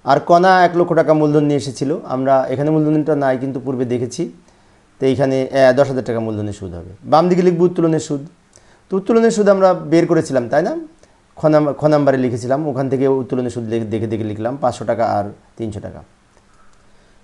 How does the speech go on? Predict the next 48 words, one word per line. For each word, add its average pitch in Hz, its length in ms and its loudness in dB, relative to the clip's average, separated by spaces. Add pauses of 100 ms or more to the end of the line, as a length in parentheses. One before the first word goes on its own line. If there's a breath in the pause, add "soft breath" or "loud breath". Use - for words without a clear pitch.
(100)
তো - 120 -20
এই 190 200 6
অঙ্কে 214 220 2
বেতন 190 380 4
ছিল, 196 300 4
কিন্তু 202 260 -2
বেতন 196 340 4
এখানে 202 220 4
লিখবো 139 260 0
না, 127 100 -2
কারণ 143 220 2
বেতনটা 175 380 2
রুনা 170 400 6
পাবে, 110 260 2
রুনার 175 320 4
হিসাব 143 420 -4
তো 147 100 -4
করতে 139 180 -2
বলেনি, 87 300 -4
সেজন্য 127 300 -4
বেতন 131 240 0
লিখবো 120 240 -2
না, 143 80 -2
কিন্তু 160 180 -2
মুনাফার 175 360 4
অংশ 127 180 -2
লিখবো। 92 340 -8 (720 soft breath)
মুনাফার 233 340 4
অংশ 240 160 4
প্রশ্নে 233 340 2
দে-, 180 220 4
দেয়া 156 200 6
আছে, 139 120 2
সেটা 110 220 -6
লিখবো। 87 300 -10 (1200)
এবার 151 200 6
আমরা 143 180 4
যোগ 131 200 0
বিয়োগ 104 260 -4
করবো, 90 160 -10
ডান 131 280 4
দিক 131 140 -2
দাগ 123 260 4
দিব, 120 160 -4
বাম 123 280 2
দিকে 120 160 -2
দাগ 117 240 2
দিব, 107 240 -6